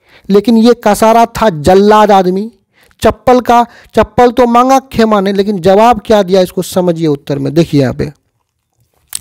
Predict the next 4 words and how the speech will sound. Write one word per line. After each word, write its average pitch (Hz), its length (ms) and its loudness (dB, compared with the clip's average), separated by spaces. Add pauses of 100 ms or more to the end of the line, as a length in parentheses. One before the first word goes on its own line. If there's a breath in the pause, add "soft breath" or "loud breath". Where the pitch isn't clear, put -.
(600 loud breath)
देखिए 226 200 2
उत्तर 139 260 -2
में, 117 140 -14 (1200 soft breath)
"मेरे 254 720 4